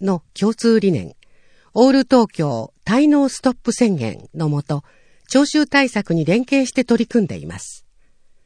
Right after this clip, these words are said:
安定した税収確保と納税の公平性確保を目指して、毎年十二月をオール東京滞納ストップ強化月間と位置づけ、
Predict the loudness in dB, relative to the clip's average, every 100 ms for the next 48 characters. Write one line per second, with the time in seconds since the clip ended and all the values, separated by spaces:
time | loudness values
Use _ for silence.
0 | _ _ _ _ _ _ _ 2 2 2
1 | 0 0 0 0 2 0 0 -2 -2 -2
2 | -4 -4 -4 -6 -10 -10 _ _ _ 4
3 | 4 4 2 4 0 0 0 2 2 0
4 | 0 -2 0 -2 -2 -4 -2 -2 -4 -4
5 | -6 -8 -10 -12 -20 _ _ _ -4 -2
6 | 0 -2 -2 -2 0 2 2 0 -2 -4
7 | -4 -6 -12 _ _ _ _ 2 4 4
8 | 2 2 0 -2 -6 -4 -8 -12 _ _
9 | -6 0 2 4 2 0 -2 -2 -2 -8
10 | -12 -10 0 0 2 0 0 -2 -4 -6
11 | -4 -8 -8 -8 -8 -10 -14